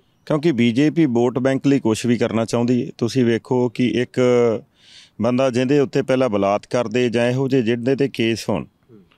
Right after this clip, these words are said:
Speaker 1: ਉਹਨੂੰ ਪਰੋਲ 'ਤੇ ਪਰੋਲ ਦਿੱਤੀ ਜਾਂਦੀ ਹੈ।
Speaker 2: ਹੂੰ।
Speaker 1: ਔਰ ਜਿਹੜੇ ਲੋਕ ਜਿਹੜੇ ਸਜ਼ਾਵਾਂ ਪੂਰੀਆਂ ਕਰ ਚੁੱਕੇ ਨੇ,
Speaker 2: ਹੂੰ।
Speaker 1: ਉਹਨਾਂ ਦੇ ਨਾਲ ਜਿਹੜਾ ਮੈਂ ਕਹਿੰਦਾ ਧੱਕੇਸ਼ਾਹੀ ਹੋ ਰਹੀ ਹੈ ਕਿ ਉਹਨਾਂ ਲੋਕਾਂ ਨੂੰ ਅੱਜ ਵੀ ਜੇਲ੍ਹਾਂ ਦੇ ਵਿੱਚ ਡੱਕਿਆ ਹੋਇਆ ਹੈ।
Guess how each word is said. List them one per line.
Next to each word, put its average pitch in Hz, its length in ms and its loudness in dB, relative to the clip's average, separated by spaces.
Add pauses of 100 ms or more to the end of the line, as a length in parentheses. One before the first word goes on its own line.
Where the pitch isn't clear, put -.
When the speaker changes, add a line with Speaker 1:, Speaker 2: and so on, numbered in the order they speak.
(160)
Speaker 1:
ਉਹਨੂੰ 180 220 0
ਪਰੋਲ 131 300 2
'ਤੇ 139 440 2
ਪਰੋਲ 113 280 0
ਦਿੱਤੀ 104 260 -2
ਜਾਂਦੀ 110 280 0
ਹੈ। 123 40 -8
Speaker 2:
ਹੂੰ। - 380 -20 (560)
Speaker 1:
ਔਰ 147 120 0
ਜਿਹੜੇ 175 340 2
ਲੋਕ 160 280 2
ਜਿਹੜੇ 160 240 2
ਸਜ਼ਾਵਾਂ 123 460 0
ਪੂਰੀਆਂ 147 340 2
ਕਰ 117 180 -2
ਚੁੱਕੇ 107 320 -4
ਨੇ, 90 100 -2
Speaker 2:
ਹੂੰ। - 360 -20 (520)
Speaker 1:
ਉਹਨਾਂ 220 300 2
ਦੇ 208 160 2
ਨਾਲ 160 260 2
ਜਿਹੜਾ 160 360 4
ਮੈਂ 139 200 2
ਕਹਿੰਦਾ 151 260 0
ਧੱਕੇਸ਼ਾਹੀ 135 640 0
ਹੋ 139 160 4
ਰਹੀ 117 220 2
ਹੈ 139 60 2
ਕਿ 143 220 -2
ਉਹਨਾਂ 185 300 2
ਲੋਕਾਂ 147 340 0
ਨੂੰ 139 160 2
ਅੱਜ 110 120 -2
ਵੀ 135 140 2
ਜੇਲ੍ਹਾਂ 131 300 0
ਦੇ 147 100 0
ਵਿੱਚ 139 200 -2
ਡੱਕਿਆ 123 320 0
ਹੋਇਆ 135 160 2
ਹੈ। 117 120 -8